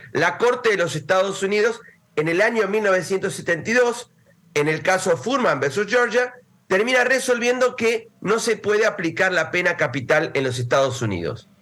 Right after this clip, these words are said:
Ahora bien, en mil novecientos setenta y seis, la Corte de lo Suprema de los Estados Unidos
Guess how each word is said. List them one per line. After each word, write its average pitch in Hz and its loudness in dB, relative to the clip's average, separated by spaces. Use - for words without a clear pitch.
Ahora 302 6
bien, 180 0
en 233 0
mil 311 0
novecientos 262 2
setenta 277 0
y 233 -2
seis, 196 -2
la - 2
Corte 330 2
de 208 2
lo 185 4
Suprema 226 0
de 160 4
los 135 0
Estados 269 0
Unidos 240 0